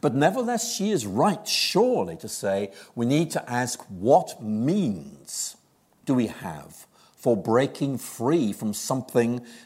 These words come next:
that seems to prevent us from achieving what we really are meant to be. So let's move on, because we're gonna come back to that right at the end of this lecture, and look at this real problem of,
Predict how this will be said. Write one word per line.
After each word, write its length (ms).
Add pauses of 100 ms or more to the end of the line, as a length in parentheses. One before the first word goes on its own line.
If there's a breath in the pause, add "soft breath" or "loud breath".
that 200
seems 560
to 100
prevent 600
us 320 (260 soft breath)
from 160
achieving 720
what 320
we 140
really 580 (260)
are 240
meant 280
to 100
be. 380 (760 loud breath)
So 140
let's 240
move 220
on, 320
because 240
we're 80
gonna 80
come 240
back 220
to 80
that 120
right 160
at 100
the 160
end 280
of 20
this 240
lecture, 420 (480 loud breath)
and 280
look 260
at 160
this 260
real 480
problem 640 (400 loud breath)
of, 420